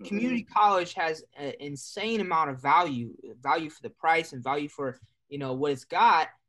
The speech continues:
Speaker 1: For a lot of students, that's the best option. That's the best route. And so we're gonna break that stigma today. We're gonna break it down. We're gonna, uh, remove that connotation and, and shed some light on why it's such a great institution. 'Cause, um,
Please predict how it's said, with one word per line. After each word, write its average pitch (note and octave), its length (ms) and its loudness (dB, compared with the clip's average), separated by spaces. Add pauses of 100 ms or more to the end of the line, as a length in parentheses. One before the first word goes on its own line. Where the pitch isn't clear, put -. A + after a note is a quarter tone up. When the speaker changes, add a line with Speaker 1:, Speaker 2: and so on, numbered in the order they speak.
(120)
Speaker 1:
For F#3+ 240 0
a D#3+ 80 2
lot G3+ 260 2
of F#3+ 80 -4
students, B3 480 -6
that's B3 240 -6
the G3 80 -8
best D#3 420 -8
option. D3 320 -8
That's D3 140 -12
the C3+ 100 -14
best B2+ 220 -10
route. D#3+ 220 0
And C#3+ 100 -8
so D3+ 240 -4 (220)
we're - 100 -6
gonna B3 160 -2
break C#3 500 -4
that D#3+ 180 -4
stigma E3+ 340 -10
today. D3+ 280 -4
We're D3+ 100 -8
gonna D3 160 -8
break C#3+ 220 -6
it C#3+ 80 -16
down. C#3 260 -6
We're C#3+ 80 -8
gonna, C#3 280 -6 (320)
uh, C3 180 -2
remove E3+ 440 -4
that D#3 180 -4
connotation D3+ 720 -4
and, C#3 180 -8 (240)
and C#3+ 160 -8
shed - 560 -4
some F3 160 -8
light E3 220 2
on C3+ 180 -4
why C#3+ 200 0
it's D3 160 -6
such C#3 180 -10
a B2 40 -14
great B2+ 220 -6
institution. B2 640 -12
'Cause, B2 240 -12
um, A#2+ 200 -6